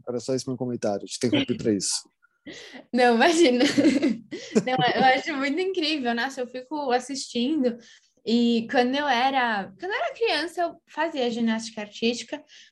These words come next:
Speaker 2: e aí acho que eu parei com uns doze anos, porque eu entrei num, assim, numa idade, né, num, numa categoria que eu já tinha que ir todos os dias pro clube treinar, e aí era meio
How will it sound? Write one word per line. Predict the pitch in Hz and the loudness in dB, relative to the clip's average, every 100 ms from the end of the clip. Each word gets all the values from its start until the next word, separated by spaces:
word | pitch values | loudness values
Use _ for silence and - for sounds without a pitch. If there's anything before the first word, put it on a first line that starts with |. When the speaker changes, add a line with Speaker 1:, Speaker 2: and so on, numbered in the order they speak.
| _ - | _ 2
Speaker 2:
e | 247 | 4
aí | 214 220 247 | 6 6 4
acho | 240 | 2
que | - | -2
eu | 247 | -2
parei | 254 240 240 | 2 2 2
com | 262 | 0
uns | 254 220 | -2 0
doze | 233 262 285 | 0 0 2
anos, | 277 220 202 190 | 2 2 -2 -4
porque | - 214 - - 233 220 - | -6 -10 -6 0 2 2 -2
eu | 202 214 226 214 190 - - - | -2 0 2 0 -6 -16 -14 0
entrei | 226 262 240 214 269 | 0 0 0 2 2
num, | 269 262 226 226 196 190 190 _ _ _ _ _ _ | 0 0 0 0 -4 -10 -14 _ _ _ _ _ _
assim, | 220 226 240 - - - _ _ | -10 -4 -4 -4 -8 -20 _ _
numa | 196 226 247 | -2 0 2
idade, | 202 202 233 277 214 214 | 4 4 2 0 -2 -2
né, | 208 | -2
num, | 226 220 214 196 | 0 -2 -4 -6
numa | 196 220 220 | -4 -4 -4
categoria | 247 240 240 233 233 262 294 | -8 -8 -4 -2 -2 -4 -8
que | 294 285 | -8 -10
eu | |
já | 277 262 | -4 -4
tinha | 262 262 247 | -4 -6 -6
que | 269 277 | -6 -8
ir | 262 | -4
todos | 254 233 | -2 0
os | 285 262 | 0 -2
dias | 220 214 226 208 196 | 0 2 2 2 -4
pro | - 226 | -12 -6
clube | 226 220 202 202 | 0 0 0 -2
treinar, | 202 214 208 190 226 226 - - _ 202 | -4 -4 -2 -2 -4 -4 -14 -20 _ -2
e | 208 | 4
aí | 208 208 | 4 4
era | 208 220 226 | 2 4 6
meio | 226 226 233 233 226 | 6 6 4 2 0